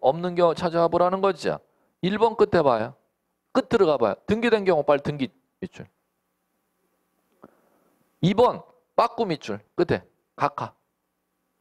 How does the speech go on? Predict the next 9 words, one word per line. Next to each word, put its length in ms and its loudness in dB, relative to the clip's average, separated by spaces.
삼 220 -2
번 220 2
끝 120 0
들어가서 420 2
빠꾸 340 -2
각하 260 -2
밑줄. 300 -12
사 140 0
번 240 4